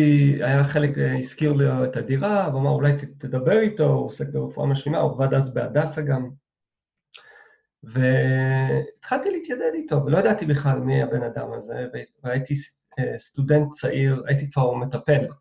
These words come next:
אבל מאוד מאוד צעיר, עם מלא התלהבות. והייתי מדבר איתו וכל זה, והוא קלט את ההתלהבות שלי,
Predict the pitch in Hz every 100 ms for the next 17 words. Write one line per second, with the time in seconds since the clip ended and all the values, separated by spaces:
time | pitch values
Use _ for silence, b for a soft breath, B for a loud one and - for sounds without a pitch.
0 | - 113 117 127 127 131 - 117 110 107
1 | - _ _ - 120 120 143 143 143 120
2 | 113 107 113 _ _ _ _ _ _ _
3 | 160 - - 262 233 160 208 254 - 165
4 | 139 139 165 160 151 147 147 143 143 156
5 | 190 175 160 143 127 120 113 - - 110
6 | -